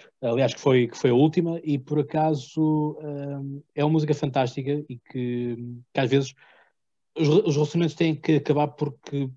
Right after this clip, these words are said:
porque assim o, porque assim o são, ou porque nem toda a gente está preparada, eh, para levar com a nossa bagagem, não é? Portanto, nós, cada um de nós tem a nossa vida privada.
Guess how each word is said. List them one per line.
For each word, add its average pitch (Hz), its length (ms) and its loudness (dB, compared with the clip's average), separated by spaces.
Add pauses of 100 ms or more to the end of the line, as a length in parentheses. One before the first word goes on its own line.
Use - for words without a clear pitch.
porque 135 180 -2
assim 135 180 -2
o, 127 400 -2
porque - 160 -8
assim 127 160 -4
o 127 60 -2
são, 156 260 -2
ou 107 240 -6 (100)
porque 123 720 -6
nem 131 380 -6
toda 135 220 -2
a 127 80 -2
gente 127 160 -2
está 131 220 2
preparada, 123 600 0 (480)
eh, 120 220 -2
para 123 220 -4
levar 123 260 0
com 127 120 -2
a - 20 -2
nossa 123 260 -2
bagagem, 110 500 0 (160)
não 113 100 -14
é? 113 40 -10
Portanto, 117 960 -6 (240)
nós, 135 300 0
cada 131 180 0
um 123 60 -2
de 123 40 -4
nós 127 220 -2
tem 127 140 -4
a - 20 -6
nossa 120 300 -4
vida 113 200 -2
privada. 127 400 2